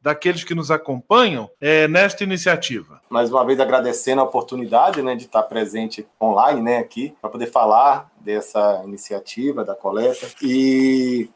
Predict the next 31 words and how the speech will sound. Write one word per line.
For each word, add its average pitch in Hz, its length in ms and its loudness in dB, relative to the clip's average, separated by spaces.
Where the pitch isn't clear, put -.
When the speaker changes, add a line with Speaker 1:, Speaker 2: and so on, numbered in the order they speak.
Speaker 2:
mais 147 180 2
do 175 100 -4
que 180 140 0
nunca, 156 560 0
falar 147 180 4
da 156 140 4
importância 156 1000 0
dessa 117 260 0
doação 127 440 2
generosa, 127 760 2
porque 135 180 -2
eu 165 60 4
citei 165 420 2
antes, 170 280 4
e 127 100 -6
o 131 40 -4
senhor, 127 560 0
eh, 110 520 -2
concordou 117 420 -2
comigo, 127 480 -4
que 151 80 -2
ele 156 100 2
representa, 160 640 2
né, 147 160 0
aquela 185 400 2
oferta 175 320 0
da 165 120 4
viúva. 147 380 -4
E 131 160 0
esse 160 460 2
recurso, 180 760 0